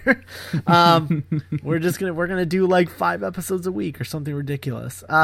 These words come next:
Speaker 1: Um,
Speaker 2: ludicrous.
Speaker 1: it's, it's insane. Um, it's, it's absolutely insane. Uh, but yeah,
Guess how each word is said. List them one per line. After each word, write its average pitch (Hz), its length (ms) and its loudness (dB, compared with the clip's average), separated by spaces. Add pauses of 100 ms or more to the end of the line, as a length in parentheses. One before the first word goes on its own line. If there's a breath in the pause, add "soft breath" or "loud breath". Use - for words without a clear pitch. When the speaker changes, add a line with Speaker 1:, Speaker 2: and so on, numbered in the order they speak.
(160)
Speaker 1:
Um, 135 60 0
Speaker 2:
ludicrous. 110 600 -6 (480)
Speaker 1:
it's, - 340 -4
it's 151 220 -6
insane. 95 480 -10 (180)
Um, 117 560 -6 (400)
it's, - 380 -12
it's 135 180 -10
absolutely 107 580 -12
insane. - 440 -18 (500 loud breath)
Uh, 175 920 8
but 294 100 -2
yeah, 480 340 4